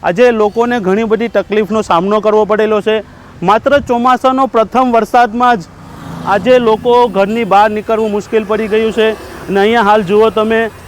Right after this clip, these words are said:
કે ઘરની બહાર નીકળે તો પહેલો એનો પગ જમીનની અંદરમાં ઘૂસી જાય છે. અને આજે આપણને ખબર છે કે આગલી સરકારની અંદરમાં પંદર વર્ષના શાસનમાં આખા દીવ જિલ્લાની અંદર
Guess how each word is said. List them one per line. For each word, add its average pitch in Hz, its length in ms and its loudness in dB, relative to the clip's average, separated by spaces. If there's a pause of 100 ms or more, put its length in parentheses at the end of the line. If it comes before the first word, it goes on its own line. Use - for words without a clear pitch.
(100)
કે 208 100 -2
ઘરની 196 340 0
બહાર 214 280 2
નીકળે 226 340 -4
તો 214 120 -4
પહેલો 220 360 -2
એનો 208 300 -6
પગ 202 320 2
જમીનની 208 460 0
અંદરમાં 226 340 0
ઘૂસી 190 320 -2
જાય 220 200 4
છે. 226 220 2 (440)
અને 220 380 0 (460)
આજે 202 240 2
આપણને 262 340 0
ખબર 226 380 0
છે 240 300 2
કે - 340 -10
આગલી 214 320 0
સરકારની 233 580 0
અંદરમાં 233 420 0
પંદર 214 380 0
વર્ષના 214 400 0
શાસનમાં 208 720 2 (320)
આખા 220 240 0
દીવ 202 240 -2
જિલ્લાની 214 520 0
અંદર 220 460 0